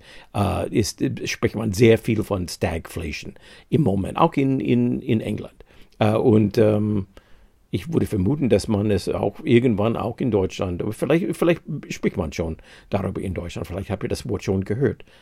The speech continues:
Das würde mich interessieren. Ich habe es noch nicht in Deutschland gehört. Äh, und ich wüsste nicht, dass es eine, in-, eine, eine deutsche Entsprechung gibt. Ich bin ja kein Wirtschaftswissenschaftler. Es muss, es muss eine Entsprechung geben. Es gibt ein,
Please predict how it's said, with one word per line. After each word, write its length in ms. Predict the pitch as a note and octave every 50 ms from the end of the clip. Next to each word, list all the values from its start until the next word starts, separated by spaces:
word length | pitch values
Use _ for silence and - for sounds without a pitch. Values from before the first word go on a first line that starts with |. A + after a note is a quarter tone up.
| _ -
Das 180 | - - - -
würde 180 | B2 A2+ A#2+
mich 140 | B2+ A#2 -
interessieren. 420 | C#3 A#2 C#3 B2+ - - A#2+ F#2 D#2
Ich 160 | A#2+ G#2+ -
habe 120 | A#2+ B2 -
es 60 | -
noch 160 | C#3+ A#2+ -
nicht 280 | - C3+ A#2 A2 - -
in 120 | B2+ A#2+
Deutschland 360 | A2 G2 F2 - - G2 F2+
gehört. 280 | - - - - - - _ _ - _ - - - -
Äh, 240 | G2+ F#2+ F#2 E2+ - - - - - - - _ _
und 160 | - B2+ G#2+ G2
ich 160 | F#2 - -
wüsste 280 | C3 C3 - - -
nicht, 180 | B2+ B2 A#2 -
dass 160 | B2+ A2+ -
es 160 | C3+ C3+ -
eine, 160 | A2 G2+ G2+ A2
in-, 300 | - - A2 A2+ - -
eine, 360 | - G#2+ G#2 G#2+ A2 A2 - - - - - - - -
eine 180 | A2 A2 A2+ G2
deutsche 340 | F#2 A2+ G#2+ G#2 - -
Entsprechung 720 | - G2+ G2 - - - - - D3+ - - - E2+ D#2 D2+
gibt. 280 | - G#2 - - -
Ich 120 | - - -
bin 120 | - G#2
ja 120 | F#2+ D#2+ D#2
kein 220 | - E2 E2+ E2+
Wirtschaftswissenschaftler. 920 | A2 - - D#2 D2 - - - D#2+ D#2 - - - - E2+ D#2+ - - F2+
Es 100 | - -
muss, 240 | C3 B2+ A#2+ - - - - - -
es 160 | - - - A2+
muss 220 | A#2+ B2 A#2+ -
eine 220 | A2 - G2 G#2
Entsprechung 460 | G2 G2 - - - F#2+ - - E2+ E2+
geben. 360 | - B2+ A#2 F2 F2 E2+ E2+
Es 160 | D#2 - -
gibt 160 | G#2 - -
ein, 160 | F2 D#2+ D#2+